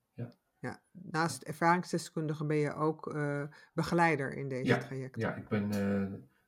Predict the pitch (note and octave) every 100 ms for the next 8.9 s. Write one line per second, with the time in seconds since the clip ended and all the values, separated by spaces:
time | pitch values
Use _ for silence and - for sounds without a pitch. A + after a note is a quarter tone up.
0 | _ G#2 G2 - B2 C3+ - A2+ A2+ A2
1 | A2 - - G#2+ G2+ G2+ A#2+ B2 A2+ G2+
2 | G#2 - G2+ G2 G2 G2 G2 G2 G2+ G2
3 | _ _ - F#2+ F#2 G2 F2+ F2+ F#2 F2
4 | - F#2 - _ _ G#2+ G2 - _ _
5 | _ _ _ - D3 D3+ _ _ - _
6 | - C#3 - _ - F3 E3 - E3 F3+
7 | G3+ G#3+ G3 G3+ F3+ - - F#3+ G#3+ G#3
8 | F3+ F3 F#3 F3 - F3+ E3 D#3+ D#3+